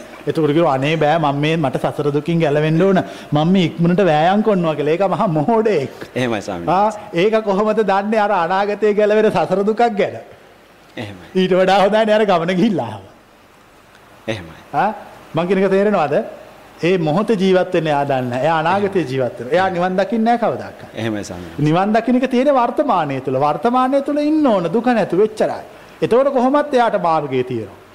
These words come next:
Speaker 2: මේ අපි කිසි දෙයකට දැන් හුඟක් අයගේ වැරද්ද ඒගොල්ලෝ මේ අර ලෞකික ජීවිතයේ මිනිස්සු පුරුදු වෙලා තියෙන හිර වෙලා ජීවත් වෙන්න.
Speaker 1: එහෙම.
Speaker 2: මං කියන එක තේරෙන්නේ නැද්ද?
Speaker 1: එහෙමයි සර්.
Speaker 2: ඒගොල්ලෝ උදේ නැගිටිනවා, රස්සාවට යනවා, ආයෙ හවස ගෙදර එනවා.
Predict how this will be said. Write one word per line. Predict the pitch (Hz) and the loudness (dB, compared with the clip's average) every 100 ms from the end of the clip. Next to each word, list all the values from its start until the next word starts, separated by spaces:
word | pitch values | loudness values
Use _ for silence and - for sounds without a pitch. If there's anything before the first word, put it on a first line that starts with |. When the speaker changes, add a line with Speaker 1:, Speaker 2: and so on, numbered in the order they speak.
| - - - | -20 -18 -6
Speaker 2:
මේ | 147 143 | -2 -2
අපි | 143 226 | -2 -2
කිසි | 180 196 | -2 0
දෙයකට | 226 254 262 | 0 2 2
දැන් | 233 | 2
හුඟක් | 185 165 190 - | 0 -2 -2 0
අයගේ | 226 233 233 | 0 2 0
වැරද්ද | 196 226 240 | 2 0 0
ඒගොල්ලෝ | 233 240 262 269 | 2 2 2 2
මේ | 202 156 131 - - - | 0 0 -4 -12 -20 -6
අර | 156 156 147 | -2 0 2
ලෞකික | 139 170 196 254 | 2 0 -2 -2
ජීවිතයේ | 220 254 262 262 277 | 0 2 0 2 2
මිනිස්සු | 262 208 - 254 | 4 2 0 0
පුරුදු | 180 170 202 | 2 2 2
වෙලා | 226 233 | 2 2
තියෙන | 269 294 | 0 0
හිර | - 240 | 2 4
වෙලා | 214 160 | 4 2
ජීවත් | 131 139 135 131 | 0 0 0 0
වෙන්න. | 143 123 113 - - - - | -4 -4 -10 -14 -20 -20 -8
Speaker 1:
එහෙම. | 113 | -4
Speaker 2:
මං | 175 185 | -2 0
කියන | 185 | 0
එක | 185 | 0
තේරෙන්නේ | 180 185 180 | 2 0 0
නැද්ද? | 180 170 190 - | -2 -2 -4 -4
Speaker 1:
එහෙමයි | 107 107 | -6 -4
සර්. | 165 | 0
Speaker 2:
ඒගොල්ලෝ | 160 175 156 | 2 2 2
උදේ | 165 | 2
නැගිටිනවා, | 160 151 151 156 151 151 160 | 0 0 -2 -2 0 0 0
රස්සාවට | 151 - 156 151 147 151 | -2 -2 -2 0 0 0
යනවා, | 147 151 156 | 0 0 0
ආයෙ | 151 | 0
හවස | 147 143 143 | 0 -2 -2
ගෙදර | 143 147 151 | 0 0 2
එනවා. | 156 147 147 151 | 2 2 0 0